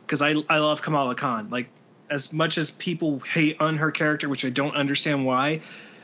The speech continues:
uh, like, I, I, when, long, long ago, when we were talking about the Avengers game, I,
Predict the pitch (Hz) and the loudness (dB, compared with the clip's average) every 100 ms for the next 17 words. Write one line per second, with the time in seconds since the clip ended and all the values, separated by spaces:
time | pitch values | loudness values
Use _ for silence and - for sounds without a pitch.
0 | - 160 170 175 180 180 165 170 160 151 | -2 2 4 4 4 2 4 2 2 0
1 | 160 156 156 _ _ - 156 165 202 190 | 0 0 -4 _ _ -6 0 4 4 2
2 | 165 185 170 139 135 127 127 139 139 135 | 2 2 2 0 0 0 0 0 0 2
3 | 160 151 139 135 139 127 151 139 135 - | 0 0 -2 0 -2 0 0 0 -2 0
4 | 131 127 131 | 0 2 0